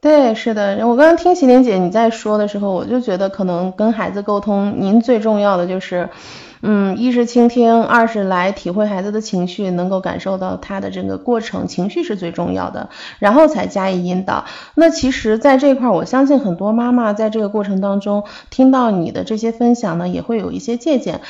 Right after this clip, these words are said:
但是也有很多家长在这个过程当中，“哎呀，我知道，我明白，然后我也是这么想的，但是呢，实际发生的时候，呃，就不知道该怎么做了。”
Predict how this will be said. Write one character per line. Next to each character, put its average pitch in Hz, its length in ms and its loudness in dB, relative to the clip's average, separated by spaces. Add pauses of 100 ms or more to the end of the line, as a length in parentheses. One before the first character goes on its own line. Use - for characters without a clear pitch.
(180)
但 349 140 4
是 339 100 2
也 240 180 4
有 320 120 6
很 208 260 -4
多 208 440 0
家 240 260 -2
长 - 340 -4
在 226 180 -2
这 220 80 -2
个 214 100 -2
过 220 120 -2
程 196 220 -2
当 196 160 -2
中 196 240 -4 (480)
，“哎 233 120 2
呀， 196 300 0
我 214 140 0
知 339 180 2
道， 311 320 4 (460)
我 254 120 6
明 254 220 10
白， 320 400 4
然 240 100 0
后 339 140 6
我 320 80 10
也 311 80 8
是 320 120 -2
这 330 100 2
么 330 100 6
想 214 340 0
的， 160 440 -4
但 330 200 4
是 330 220 -2
呢， 294 260 4
实 262 260 -4
际 269 180 -2
发 277 240 -2
生 285 200 2
的 269 120 0
时 226 120 -8
候， 220 300 -6 (260)
呃， 214 120 -4
就 330 100 -2
不 320 140 -4
知 311 40 0
道 302 120 4
该 302 180 4
怎 302 180 -4
么 104 140 -6
做 311 340 -2
了。” 165 220 -8